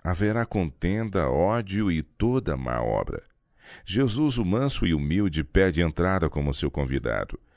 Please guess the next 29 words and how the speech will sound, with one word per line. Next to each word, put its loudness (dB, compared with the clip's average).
mas 2
vocês 0
estão 0
temerosos 2
de -4
mandá-lo 0
entrar. -4
Ele 2
nos 0
tem 0
falado 2
através 0
do 0
Novo 0
e -2
do -4
Antigo -4
Testamentos, -4
e 2
ainda 2
nos -2
fala 0
por -2
meio 0
de -2
seu 0
Espírito -2
e -2
providências. 0